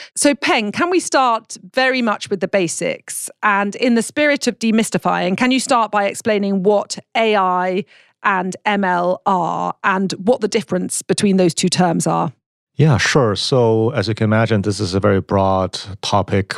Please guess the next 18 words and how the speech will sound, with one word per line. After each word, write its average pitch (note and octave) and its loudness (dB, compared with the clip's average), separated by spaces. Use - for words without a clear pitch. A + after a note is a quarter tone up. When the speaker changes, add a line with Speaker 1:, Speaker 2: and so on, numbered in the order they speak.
Speaker 2:
but G2 2
we'll F#2 2
just - -2
focus G2 0
on F#2+ 2
our G2+ 2
domain, F2+ -2
which F#2 -2
is - -2
quant G2+ 0
investing. E2+ -6
So F#2+ 2
first D3+ 0
of A#2+ 2
all, A2 2
machine G#2 0
learning G#2 2
is F2+ 0